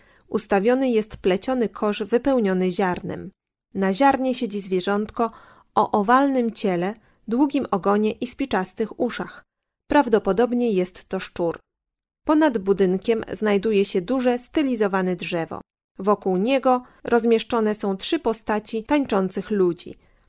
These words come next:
Na czubku drzewa siedzi małpa. Na prawo od korowodu znajduje się druga pionowa kompozycja. Na dole narysowane są cztery postaci. Jedna z nich gra na tarpie,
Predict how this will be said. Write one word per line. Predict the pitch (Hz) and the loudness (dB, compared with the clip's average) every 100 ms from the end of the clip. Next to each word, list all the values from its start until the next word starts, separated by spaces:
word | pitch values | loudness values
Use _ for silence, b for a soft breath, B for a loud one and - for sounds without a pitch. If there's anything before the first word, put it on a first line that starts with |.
| _ | _
Na | 190 190 | -2 0
czubku | 311 294 - 175 | -2 -4 -2 -2
drzewa | 196 269 233 | 0 2 2
siedzi | 226 226 180 185 | 0 -2 -2 -2
małpa. | 160 156 151 - - _ _ _ _ _ - | -2 -4 -8 -12 -14 _ _ _ _ _ -4
Na | 190 | -4
prawo | 180 254 254 247 | 2 4 4 2
od | 202 - | -2 -2
korowodu | 190 175 185 220 208 - | -2 0 0 0 0 -2
znajduje | - 226 220 220 208 | -2 0 0 0 0
się | - | -2
druga | 196 269 254 180 | -2 -2 0 -2
pionowa | - 180 170 165 | -2 -2 0 -2
kompozycja. | 165 180 175 180 165 - - - - _ _ _ _ 196 | -4 -6 -4 -6 -8 -10 -10 -10 -12 _ _ _ _ -2
Na | 185 | 0
dole | 180 240 254 - | 4 4 4 2
narysowane | 220 214 202 214 196 208 202 | 0 2 2 0 0 0 0
są | 208 190 | -2 -4
cztery | 190 254 254 | -4 0 0
postaci. | 247 190 - 160 151 - - - _ _ _ _ | 0 -4 -6 -8 -10 -12 -16 -20 _ _ _ _
Jedna | 190 254 285 247 196 | -2 0 2 2 0
z | 190 | 0
nich | 226 226 - | -2 -2 -2
gra | 202 190 | 0 0
na | 185 | 0
tarpie, | - 170 156 - - | -2 -6 -6 -8 -12